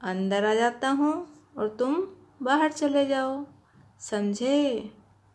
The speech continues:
अब है हमारा चैप्टर का नेक्स्ट टॉपिक, जिसका नाम है बिगर स्मॉलर। बिगर है यहाँ पर बड़ा और स्मॉलर छोटा,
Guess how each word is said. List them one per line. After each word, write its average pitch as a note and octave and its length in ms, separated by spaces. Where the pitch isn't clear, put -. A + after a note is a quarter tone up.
अब A3+ 80
है A#3 200
हमारा A3+ 540
चैप्टर A#3+ 420
का B3 160
नेक्स्ट A#3 440
टॉपिक, F#3 420
जिसका G3+ 280
नाम G3 260
है A3+ 460
बिगर A#3+ 600
स्मॉलर। - 640
बिगर B3 400
है C4 240
यहाँ G#3 320
पर A#3+ 120
बड़ा F#3+ 640
और A3 40
स्मॉलर A3 680
छोटा, C#4+ 560